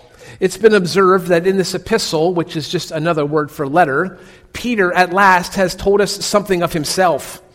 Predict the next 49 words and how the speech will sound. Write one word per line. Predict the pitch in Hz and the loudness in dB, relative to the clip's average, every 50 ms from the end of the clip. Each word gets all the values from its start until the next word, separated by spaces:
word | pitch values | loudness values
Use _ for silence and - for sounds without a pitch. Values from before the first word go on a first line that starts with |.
| _ _ _ _ _ _ _ _ _ _ _ _ _ _ _ - - | _ _ _ _ _ _ _ _ _ _ _ _ _ _ _ -20 -20
Back | - 113 156 160 - | -8 -4 -2 -2 -2
in | 165 147 | -2 -2
chapter | - 180 170 160 - - | 0 2 2 2 2 0
one, | 175 165 160 151 139 | 0 2 0 0 0
verse | 160 165 160 - - | 0 -2 -2 -2 -2
one, | 147 143 156 190 | 0 0 2 2
we | 185 151 143 | 0 0 0
learned | 143 160 160 160 151 | 0 0 0 0 0
that | 143 | 0
he | 147 165 | 2 2
was | 170 156 135 | 2 2 2
an | 139 143 | 0 -4
apostle, | 131 - - 202 214 220 214 - - 156 165 180 | -6 -2 2 4 4 4 4 2 0 0 2 2
but | 170 170 156 | 2 0 -2
he | 165 175 | -2 -4
spent | 160 - - 208 208 180 135 | -8 -2 0 0 2 2 0
very | 139 190 226 208 170 | 0 2 2 2 2
little | 175 170 165 | 2 0 -2
time | - - 214 214 185 170 170 170 | -4 -2 -2 0 0 0 0 0
giving | 170 180 180 175 170 | 0 0 0 0 0
us | 160 - - - - - - - | -2 -4 -6 -10 -14 -18 -14 -8
much | 160 170 190 196 196 - 180 | -4 -2 -2 -2 -2 -2 -2
more | 180 170 170 | 0 0 0
info | 175 185 196 180 - 175 160 165 160 | 0 -2 -4 -2 -2 0 0 2 2
on | 156 165 165 | 2 0 0
his | 165 175 165 - - - - _ | -2 -4 -6 -8 -12 -16 -20 _
personal | - - 180 - - 175 160 147 143 | -6 -4 -4 -2 -2 -2 -2 -2 0
life. | 139 143 147 143 127 - - - - - - _ _ _ _ _ _ _ _ _ _ _ _ _ _ _ _ _ _ _ _ _ _ _ _ - | 0 0 0 -2 -4 -8 -14 -20 -20 -20 -20 _ _ _ _ _ _ _ _ _ _ _ _ _ _ _ _ _ _ _ _ _ _ _ _ -2
And | 202 | -2
that's | 262 262 - - | -2 -2 -2 -6
probably | - - 254 240 233 233 185 170 180 175 | -6 -2 0 2 2 2 2 0 -2 -2
good, | 151 127 - 214 220 214 156 135 120 120 - - - - _ _ - - _ _ _ _ _ _ _ _ _ | -2 2 6 8 8 8 6 4 -2 -6 -12 -16 -20 -20 _ _ -20 -20 _ _ _ _ _ _ _ _ _
because | - 170 - 208 196 - | -4 0 2 2 2 2
if | 214 202 - | 0 -2 -2
you | 190 214 214 | 2 4 4
remember | 196 196 220 226 220 | 6 6 6 4 4
the | 202 180 165 | 4 2 2
last | 165 180 220 240 254 254 247 - - | 4 6 6 8 8 6 4 0 0
time | 185 190 180 175 | 2 2 2 4
you | 170 165 160 | 4 2 2
learned | 147 151 151 147 | 2 2 0 0
about | 147 135 139 139 143 143 | 0 2 2 2 0 0
Peter, | - 151 147 156 160 170 | -4 -4 -2 0 0 0
it | 180 196 202 | 2 4 4
was | 202 151 | 4 4
back | 131 170 160 156 - 185 | 4 4 2 4 2 2
in | 165 | 0
the | 156 | 2
Gospels, | 147 170 170 180 185 - - - 170 156 139 127 117 - - | 4 6 6 6 6 4 0 0 0 0 0 0 -4 -8 -12